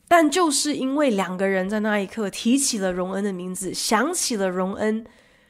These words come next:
才启动了熄灯器的另外的这样的一个隐藏功能，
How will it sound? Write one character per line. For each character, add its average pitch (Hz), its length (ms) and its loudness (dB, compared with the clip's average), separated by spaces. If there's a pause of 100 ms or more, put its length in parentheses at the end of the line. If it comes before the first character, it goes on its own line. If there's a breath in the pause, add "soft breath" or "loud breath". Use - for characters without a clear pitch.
(240 soft breath)
才 226 320 0
启 214 420 -2
动 277 300 6
了 202 320 -2
熄 - 340 -6
灯 208 220 -4
器 214 300 -8
的 - 300 -8 (580)
另 294 260 4
外 254 240 4
的 139 320 -6
这 - 140 -4
样 202 120 -2
的 185 60 -4
一 180 100 -6
个 185 340 -4
隐 196 180 -2
藏 190 320 -6
功 214 220 -2
能， 185 220 -4